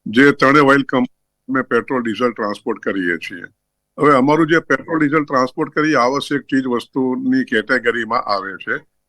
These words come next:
એટલે અમે આ પૂરો અભ્યાસ કર્યો અને અભ્યાસ કર્યા પછી અમે અમારા ડ્રાઈવરોને સમજાવ્યા અને એ લોકો માની પણ ગયા. અને એમાં અમને ગુજરાત સરકારે પણ મદદ કરી અને જે અખિલ ગુજરાત ટ્રક ટ્રાન્સપોર્ટ તરફથી જે ક્લેરિફિકેશનનો લેટર આવ્યો,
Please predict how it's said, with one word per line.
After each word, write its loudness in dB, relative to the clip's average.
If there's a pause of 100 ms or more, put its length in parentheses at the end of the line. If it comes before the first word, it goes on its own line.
(280)
એટલે 4
અમે 4
આ 4 (640)
પૂરો 0
અભ્યાસ 2
કર્યો -4 (320)
અને 0
અભ્યાસ 2
કર્યા 2
પછી -2
અમે 2
અમારા 0
ડ્રાઈવરોને -4
સમજાવ્યા 0
અને -4
એ -2
લોકો -2
માની 4
પણ -4
ગયા. -8 (600)
અને 2
એમાં 2
અમને -4
ગુજરાત -6
સરકારે 2
પણ 0
મદદ 2
કરી 2
અને 2
જે 2
અખિલ -2
ગુજરાત -2
ટ્રક -4
ટ્રાન્સપોર્ટ -8
તરફથી -4
જે 0
ક્લેરિફિકેશનનો -2
લેટર -2
આવ્યો, 2